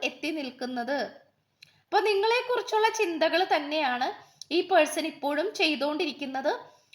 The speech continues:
അത് ചെയ്യുമ്പോഴാണ് ഈ പേഴ്സണ് ഒരു സന്തോഷവും സമാധാനവും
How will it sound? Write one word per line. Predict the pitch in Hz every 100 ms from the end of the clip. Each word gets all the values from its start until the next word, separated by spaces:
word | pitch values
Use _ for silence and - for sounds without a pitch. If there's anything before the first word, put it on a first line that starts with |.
| -
അത് | 285 466 453
ചെയ്യുമ്പോഴാണ് | 453 381 359 370 392 359 311 320 -
ഈ | 320
പേഴ്സണ് | 330 349 294 277 269 339 -
ഒരു | 277 285
സന്തോഷവും | 311 262 254 277 277 311 330
സമാധാനവും | 392 277 247 254 240 262 254 277